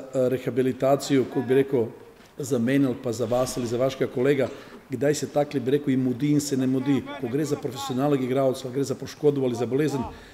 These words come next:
se trudimo, da ga čim prej pozdravimo in zrehabilitiramo, ne. Tako da dejansko, z obzirom do takšnih stanjih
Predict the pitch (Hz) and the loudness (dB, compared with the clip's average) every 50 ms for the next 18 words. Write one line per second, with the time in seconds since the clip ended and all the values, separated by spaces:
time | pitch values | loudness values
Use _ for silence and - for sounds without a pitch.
0 | - - - - - 156 139 - 165 165 156 165 165 160 156 156 143 139 143 - | -20 -18 -14 -6 -4 -4 -2 0 0 0 2 2 2 4 4 4 2 2 2 2
1 | 175 160 143 143 - 156 160 147 127 - - - - - - 143 123 104 123 139 | -2 -2 -2 2 2 2 4 4 2 2 -2 -14 -12 -2 0 0 0 2 2 4
2 | 143 143 139 135 135 131 117 135 131 131 143 127 131 131 135 131 - 147 147 131 | 6 6 6 6 4 4 4 2 0 0 0 -2 0 0 0 0 2 2 2 2
3 | 120 113 113 120 117 110 - - - - 160 151 147 131 - - - - - - | 2 2 0 0 -2 -2 -4 -8 -4 -2 2 4 4 4 4 2 -8 -14 -16 -18
4 | - - 143 135 131 143 151 165 160 - - 123 135 120 113 139 160 156 147 131 | -16 -6 -2 2 2 4 4 2 0 -2 -4 -2 -2 -2 0 0 2 2 2 2
5 | 135 117 - 151 143 - - 139 113 - - 156 151 151 143 120 | 0 0 2 0 0 2 -2 -6 -6 -4 -2 0 2 2 0 0